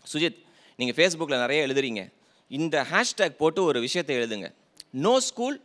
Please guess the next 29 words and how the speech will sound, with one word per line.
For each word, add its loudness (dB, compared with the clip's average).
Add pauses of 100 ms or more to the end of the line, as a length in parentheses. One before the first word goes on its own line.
no 4 (100)
fees.'" -4 (1200)
ஏன்னா 2
கவர்மெண்ட் 4
ஆர்டர் 4
போட்டிருக்கு, -6
ஸ்கூல்லாம் -2
ஃபீஸ் -2
வாங்கக்கூடாது, -4
கவர்மெண்ட் 4
ஆர்டர் 4
போட்டுரும், -6 (720)
ஃபீஸ்லாம் 2
வாங்கக்கூடாதுன்னு. 2 (460)
டீச்சர் 0
வீட்ல 0
அடுப்பு 2
எப்படி -2
எரியும்? -6 (180)
டிரைவர், 4
கண்டக்டர், 2
ஆயா, 6
அந்த 2
அக்கா, 0
அவங்க 4
வீட்லலாம் 4
எப்படி 2
அடுப்பு 0
எரியும்? -4